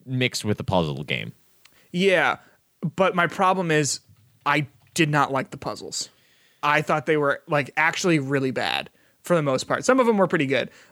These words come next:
Speaker 2: but, uh, like, I, I think the last sequence, I think, was great. Um, but I, like, actively didn't like the puzzles, which sucks because I really, really liked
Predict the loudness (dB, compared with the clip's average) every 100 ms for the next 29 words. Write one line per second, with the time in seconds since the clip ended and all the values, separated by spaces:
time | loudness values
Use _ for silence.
0 | 0 2 4 4 2 2 2 2 2 2
1 | 2 2 2 0 -2 0 0 0 -4 -6
2 | _ -4 -4 -2 -4 -2 -2 0 2 2
3 | 2 -2 _ _ _ -2 2 4 2 -2
4 | _ _ _ _ _ -2 0 4 4 4
5 | 2 -4 _ -6 -4 -4 -4 0 0 0
6 | 0 2 2 2 0 -2 -4 -6 -6 -4
7 | -6 -8 -2 -2 0 0 2 2 -2 -2
8 | -2 2 4 2 0 -4 0 2 2 2
9 | 2 2 4 4 2 0 -8